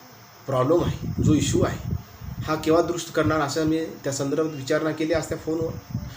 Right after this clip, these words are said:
तर त्यांनी मला म्हटले की "पंधरा दिवसाच्या आतमध्ये आम्ही करू आणि करू की, की लांबणीवर ठेवू?" असं मी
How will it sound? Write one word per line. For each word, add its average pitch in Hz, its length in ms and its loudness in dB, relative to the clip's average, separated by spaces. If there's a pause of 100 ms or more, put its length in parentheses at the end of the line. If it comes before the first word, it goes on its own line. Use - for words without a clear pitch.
(280)
तर 170 60 4
त्यांनी 170 420 6
मला 165 340 6
म्हटले 160 280 2 (420)
की 196 60 -4
"पंधरा 175 320 4
दिवसाच्या 170 420 4
आतमध्ये 165 540 2
आम्ही 131 160 0
करू 156 260 2 (640)
आणि 170 300 8 (720)
करू 233 260 6
की, 262 400 -2 (680)
की 202 100 2
लांबणीवर 196 380 8
ठेवू?" 196 280 6
असं 135 200 4
मी 151 160 4